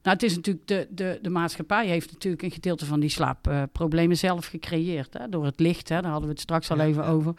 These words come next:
Speaker 1: Het kunstlicht, de laptop, de iPhone, zijn we met z'n allen 's avonds sowieso veel actiever in ons brein, eh,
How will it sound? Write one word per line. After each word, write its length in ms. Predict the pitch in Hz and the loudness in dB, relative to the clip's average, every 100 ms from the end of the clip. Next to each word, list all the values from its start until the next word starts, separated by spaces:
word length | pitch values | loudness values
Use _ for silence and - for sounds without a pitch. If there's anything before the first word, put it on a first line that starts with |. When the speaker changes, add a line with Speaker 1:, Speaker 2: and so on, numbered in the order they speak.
| - - - _ | -8 -20 -20 _
Speaker 1:
Het 100 | - | -4
kunstlicht, 600 | 190 170 - 160 151 - | -2 0 -2 -2 -4 -4
de 80 | |
laptop, 520 | 160 175 - 165 143 143 | -4 -4 -4 -2 0 2
de 120 | 139 170 | 2 2
iPhone, 440 | 185 - 143 135 160 | 2 0 -2 -2 -2
zijn 180 | 165 160 | 0 2
we 60 | |
met 160 | 160 156 | 2 0
z'n 140 | 165 | -4
allen 440 | 151 202 170 143 180 - - - - | -4 -4 -2 -2 -4 -10 -20 -20 -6
's 140 | - | 2
avonds 380 | 196 196 151 143 | 4 4 2 2
sowieso 480 | 190 185 151 147 143 | 2 4 2 0 0
veel 440 | - 175 190 156 - _ _ _ | 2 2 2 -2 -10 _ _ _
actiever 580 | - 156 - 220 170 147 | -10 -10 -4 -4 -2 0
in 160 | 147 | 0
ons 180 | 139 139 | -2 -4
brein, 520 | 139 151 156 147 151 - | -6 -2 0 0 -2 -4
eh, 220 | 151 139 | -6 -4